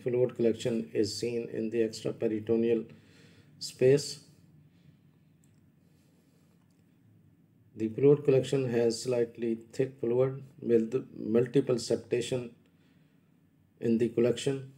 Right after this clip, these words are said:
The extraperitoneal space is the portion of abdomen and pelvis which doesn't lie within peritoneum. It includes the retroperitoneal space situated posteriorly to the peritoneum,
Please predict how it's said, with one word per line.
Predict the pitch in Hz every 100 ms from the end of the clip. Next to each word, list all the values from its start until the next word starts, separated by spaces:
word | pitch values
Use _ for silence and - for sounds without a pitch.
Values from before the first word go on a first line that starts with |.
| _ _ _ _ _ _ _ _ _ -
The | 127
extraperitoneal | 127 - 175 165 147 147 147 143 143
space | - 135 139 139
is | - 135 123
the | 123
portion | 135 135 - 143
of | 135 127
abdomen | 98 120 123 139
and | 131 117
pelvis | 117 117 135 135 104
which | 113 113 113
doesn't | 123 143 135 - - _ _ _ _ _ _ _ _ -
lie | 117 123 127 127
within | 123 123 123 - - _ _
peritoneum. | 131 120 113 117 131 151 160 -
It | 135 151
includes | 131 127 127 139 139 127
the | 117
retroperitoneal | 113 139 139 143 139 135 135 131 127 127 113
space | - 127 139 -
situated | 117 - 123 117 131 -
posteriorly | 123 - 143 143 151 143 131 131
to | 113
the | 117
peritoneum, | 113 113 110 123 131 143 143